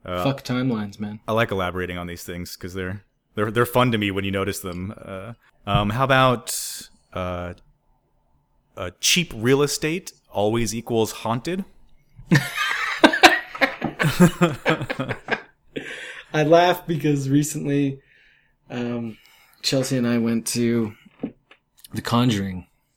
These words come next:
Speaker 2: just 'cause I was shocked that it got such a good rating on Rotten, uh, Rotten Tomatoes.
Speaker 1: Um, th-, this one might seem a little more not so obvious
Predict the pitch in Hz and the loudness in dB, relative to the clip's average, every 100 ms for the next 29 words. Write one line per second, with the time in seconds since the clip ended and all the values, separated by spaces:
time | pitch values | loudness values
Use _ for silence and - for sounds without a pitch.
0 | _ _ _ _ _ _ - _ _ 123 | _ _ _ _ _ _ -20 _ _ -8
1 | 120 120 113 110 101 - - - - 127 | -2 -2 0 -2 -6 -10 -10 -6 -2 -2
2 | 117 - 117 107 - 110 107 113 - 101 | -4 -8 -8 -8 -6 -8 -8 -8 -8 -6
3 | 110 98 98 107 98 98 - - 101 101 | -6 -4 -4 -4 -4 -10 -18 -14 -12 -10
4 | - 107 - - 101 117 117 110 - 107 | -10 -14 -16 -16 -4 0 0 -2 -8 -8
5 | 107 104 98 _ _ _ _ _ _ _ | -8 -12 -16 _ _ _ _ _ _ _
6 | _ _ _ _ _ 95 92 92 95 95 | _ _ _ _ _ -6 -4 -4 -6 -8
7 | _ _ - _ 107 139 - 190 135 107 | _ _ -20 _ -8 -6 -2 -2 0 -2
8 | - 113 104 101 101 95 95 92 98 - | -4 -4 -4 -4 -4 -4 -4 -6 -6 -12
9 | _ _ - 95 107 107 - - - - | _ _ -12 -6 -2 -2 -2 -16 -16 -8
10 | - 95 98 110 95 87 82 - - | -4 -2 -2 -2 -4 -10 -10 -12 -14